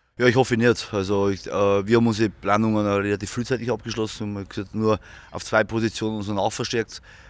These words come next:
Äh, sprich jetzt heute mit Everton, äh, und letzte Woche mit Srelak. Äh, von dem her, äh, äh, waren wir früh dran, dass wir, wie gesagt, auch mit der, mit dem, mit dem Gros des Kaders einfach auch die ganze Vorbereitung bestreiten können.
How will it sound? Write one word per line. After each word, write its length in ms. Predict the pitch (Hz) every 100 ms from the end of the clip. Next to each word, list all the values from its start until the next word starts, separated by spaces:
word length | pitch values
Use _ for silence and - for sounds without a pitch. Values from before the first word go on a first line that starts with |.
| -
Äh, 640 | 107 101 104 101 104 104
sprich 280 | - 107 101
jetzt 200 | 104 95 90
heute 240 | 98 -
mit 140 | 101
Everton, 360 | 82 107 110 107 - - - -
äh, 80 |
und 340 | 104 98 95 98
letzte 300 | 104 - 104
Woche 160 | 98
mit 160 | 98 92
Srelak. 400 | - 101 107 - - - - -
Äh, 200 | 101 98
von 120 | 101
dem 160 | 104 107
her, 160 | 107
äh, 800 | 104 90 95 98 98 98 69 101
äh, 40 | 95
waren 140 | 101
wir 140 | 104 98
früh 180 | 113
dran, 240 | 104 101 101
dass 140 | 95
wir, 200 | 101 95
wie 60 | 95
gesagt, 240 | - 98
auch 80 | 95
mit 160 | 98 95
der, 140 | 90 - - -
mit 160 | 107 104
dem, 180 | 104 90
mit 140 | 101
dem 120 | 98
Gros 220 | 90 101
des 140 | 107 -
Kaders 340 | 92 101 107
einfach 240 | 101 98 95
auch 180 | 95
die 140 | 95 92
ganze 240 | 95 92
Vorbereitung 460 | 117 117 117 110 107
bestreiten 400 | 104 101 - 92
können. 180 | 101